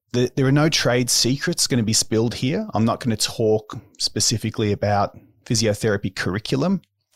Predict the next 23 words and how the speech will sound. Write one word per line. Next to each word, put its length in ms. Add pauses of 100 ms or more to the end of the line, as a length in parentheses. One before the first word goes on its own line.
(500)
or 140
get 160
into 160
conversations 760
and 100
debates 440
with 140
people 460
online 480
about 540 (600)
curriculum 580 (580)
and 240
talk 200
about 200
things 500 (360)
that 140
should 240
and 100
shouldn't 220
be 80
taught 320
at 120
universities. 840